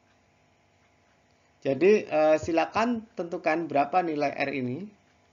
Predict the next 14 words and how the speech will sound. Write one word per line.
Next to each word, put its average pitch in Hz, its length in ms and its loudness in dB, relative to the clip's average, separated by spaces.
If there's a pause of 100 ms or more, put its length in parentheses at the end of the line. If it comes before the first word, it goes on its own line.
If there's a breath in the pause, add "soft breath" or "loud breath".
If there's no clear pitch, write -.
(880)
Ini 139 160 -4
juga 147 320 0
berapa 135 320 2
R-nya. 131 480 0 (960)
Ini 160 240 -2
berapa 139 320 0
R-nya. 131 480 -2 (960)
Kemudian 170 1120 4 (240)
hitung 196 560 -6
I-nya. 175 480 -6 (800)
I 175 160 -8
berapa? 131 480 -6 (2750)
Jika 156 880 0 (840)
V - 120 -20